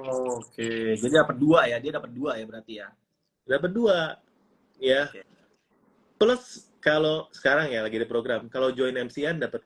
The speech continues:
Speaker 2: tambahan lagi. Lumayan, Om.
Speaker 1: Hmm.
Speaker 2: Lumayan.
Speaker 1: Oke.
Speaker 2: Ya, jadi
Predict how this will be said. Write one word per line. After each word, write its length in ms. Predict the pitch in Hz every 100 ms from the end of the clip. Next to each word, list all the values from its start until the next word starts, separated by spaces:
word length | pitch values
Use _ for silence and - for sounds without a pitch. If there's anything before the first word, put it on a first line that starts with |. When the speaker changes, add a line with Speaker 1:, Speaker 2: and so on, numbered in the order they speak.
| _
Speaker 2:
tambahan 440 | 110 104 101 101
lagi. 240 | 98 90 90 _ _ _ _ _ _ _ -
Lumayan, 560 | 165 180 190 151 101 -
Om. 160 | 95 90 _ _ _ _ _
Speaker 1:
Hmm. 520 | 113 214 208 196 185 175 _ _ _ _ _ _ _ -
Speaker 2:
Lumayan. 560 | 117 123 123 113 101
Speaker 1:
Oke. 200 | 101 - -
Speaker 2:
Ya, 220 | 104 104 110
jadi 320 | 160 156